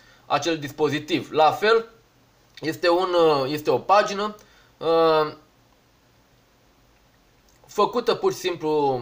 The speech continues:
pe care eu și eu aș putea să o fac pe internet, fără ca cineva sau ceva să-și, uh, asume ceea ce afirmă această pagină. Un, la fel, un fel de buletin de analiză de laborator. Ok? Uh,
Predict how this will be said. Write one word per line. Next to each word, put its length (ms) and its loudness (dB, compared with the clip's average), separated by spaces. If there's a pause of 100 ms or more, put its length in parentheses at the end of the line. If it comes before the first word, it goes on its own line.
(140)
pe 100 -8
care 140 0
eu 120 -2
și 120 -2
eu 60 2
aș 80 2
putea 180 -2
să 80 -12
o 20 -10
fac 180 -2
pe 60 -4
internet, 720 -6 (360)
fără 380 4
ca 180 2
cineva 500 0
sau 200 0
ceva 420 0
să-și, 460 -6
uh, 480 2 (1080)
asume 400 0
ceea 260 2
ce 300 -2
afirmă 500 0
această 400 0
pagină. 400 2
Un, 240 -6
la 140 2
fel, 140 -4
un 120 -2
fel 140 2
de 60 0
buletin 680 -4
de 60 0
analiză 300 -2
de 100 -6
laborator. 500 0 (240)
Ok? 240 -12 (960)
Uh, 460 2